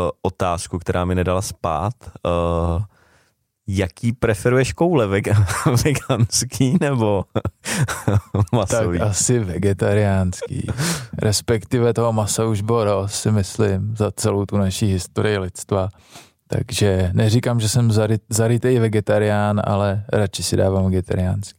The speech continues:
Speaker 1: Tak já si tě tam dojdu zkontrolovat, jo? Tak díky, Dané, že, eh, že jsi dneska přišel. Eh, děkujeme vám,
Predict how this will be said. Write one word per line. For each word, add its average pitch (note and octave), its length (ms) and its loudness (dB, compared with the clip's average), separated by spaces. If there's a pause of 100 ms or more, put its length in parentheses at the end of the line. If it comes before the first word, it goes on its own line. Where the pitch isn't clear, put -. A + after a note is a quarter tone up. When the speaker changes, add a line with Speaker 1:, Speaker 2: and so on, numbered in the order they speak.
(120)
Speaker 1:
Tak - 180 0
já G2 100 2
si G2+ 160 -2
tě G#2 120 -2
tam G#2 180 0
dojdu G#2 220 2
zkontrolovat, G2 640 0
jo? D2 220 0 (600)
Tak A#2 160 0
díky, C#3 280 2
Dané, C#3+ 320 4
že, C3 320 4 (100)
eh, A2 680 4
že G#2+ 160 0
jsi A#2+ 160 0
dneska A#2+ 280 2
přišel. A2+ 460 0 (640)
Eh, F#2 960 2 (1900)
děkujeme B2+ 460 2
vám, A2 420 0